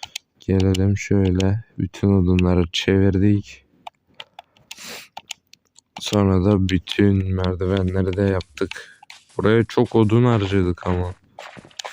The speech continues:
Buraya bir dört stek odun falan gitti şu ana kadar. Ben bu kadar mal olacağını bilmiyordum. Ama arkadaşlar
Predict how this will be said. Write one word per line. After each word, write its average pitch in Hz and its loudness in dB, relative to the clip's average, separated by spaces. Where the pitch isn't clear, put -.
Buraya 107 4
bir 101 2
dört 107 0
stek - -2
odun 104 2
falan 104 2
gitti 98 -2
şu - -4
ana 95 0
kadar. 92 -4
Ben 101 4
bu 101 2
kadar 107 2
mal 104 2
olacağını 104 4
bilmiyordum. 104 2
Ama 131 2
arkadaşlar 120 0